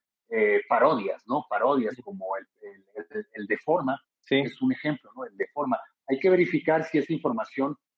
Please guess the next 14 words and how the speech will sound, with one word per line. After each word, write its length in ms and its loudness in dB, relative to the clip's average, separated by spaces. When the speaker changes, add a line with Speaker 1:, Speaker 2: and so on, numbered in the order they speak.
Speaker 1:
no 200 2
viene 440 -2
de 140 -10
un 260 -8
medio 540 -2
que 80 -16
se 200 -8
dedica 580 -4
a 160 0
paro-, 420 0
a 120 2
parodiar 600 0
o, 300 4
o 220 2